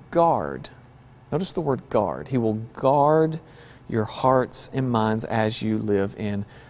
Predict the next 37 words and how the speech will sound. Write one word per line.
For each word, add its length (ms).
Christ 480
Jesus. 360
The 80
word 280
guard 380
here, 440
it, 440
it, 120
it 120
refers 380
to 120
a 60
garrison. 720
It 100
means 300
to 140
be 240
in 160
custody. 880
And 100
what 180
Paul 360
is 100
saying 440
in 120
this 260
moment 540
is 180
that 200
I 220
may 200
be 220
in 140
custody 680
for 600
my 320
faith, 640